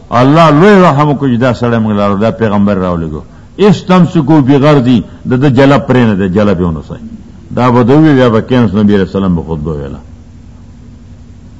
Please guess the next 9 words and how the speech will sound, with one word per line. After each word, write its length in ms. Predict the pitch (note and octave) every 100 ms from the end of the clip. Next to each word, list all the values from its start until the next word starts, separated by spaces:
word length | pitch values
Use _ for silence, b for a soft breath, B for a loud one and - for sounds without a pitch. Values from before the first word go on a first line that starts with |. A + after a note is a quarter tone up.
| - - - - -
او 100 | F#2
چې 120 | F2 G#2
کله 180 | C3+ C3+
تبوک 340 | - A#2+ D3 C#3+
په 80 | C3+
سفر 320 | G2 G#2+ C#3+ A#2
کې 80 | B2+
قصې 240 | G2 G#2 C#3+ B2
پسې 220 | A#2